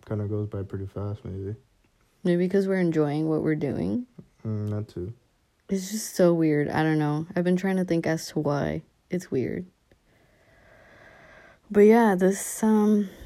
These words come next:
Speaker 2: welcome to this new world of, that we're living in.
Speaker 1: Of Rona.
Speaker 2: <laughs> Rona taking over.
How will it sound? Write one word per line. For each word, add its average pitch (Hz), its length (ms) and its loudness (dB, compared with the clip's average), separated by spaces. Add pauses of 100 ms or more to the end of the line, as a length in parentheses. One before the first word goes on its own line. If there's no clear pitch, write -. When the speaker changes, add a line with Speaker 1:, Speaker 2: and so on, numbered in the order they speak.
(160)
Speaker 2:
welcome 208 360 2
to 226 140 2
this 208 200 -2
new 214 160 4
world 214 360 2
of, 196 540 -2 (320)
that 190 160 2
we're 185 100 4
living 185 300 4
in. 185 320 0 (840)
Speaker 1:
Of 95 200 -14
Rona. 95 480 -8 (1040)
Speaker 2:
<laughs> - 80 -12 (1600)
Rona 175 360 2
taking 180 360 -2
over. 175 500 -2